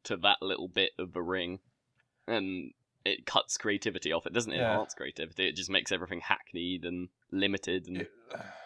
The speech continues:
Speaker 1: kinda shit, and it's not even an impressive sight. It's just a fucking bin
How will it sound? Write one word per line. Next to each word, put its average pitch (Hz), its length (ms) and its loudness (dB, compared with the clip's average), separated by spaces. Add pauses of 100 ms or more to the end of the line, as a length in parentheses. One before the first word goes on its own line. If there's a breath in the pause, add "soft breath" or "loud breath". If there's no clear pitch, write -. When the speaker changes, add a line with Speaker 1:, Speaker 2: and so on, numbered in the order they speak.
(120)
Speaker 1:
kinda 104 240 6
shit, 117 360 10
and 101 100 6
it's 95 140 4
not 113 140 10
even 107 160 8
an 101 120 6
impressive 101 500 2
sight. 117 300 8
It's - 180 0
just - 200 0
a 92 40 -2
fucking 87 520 2
bin 95 320 4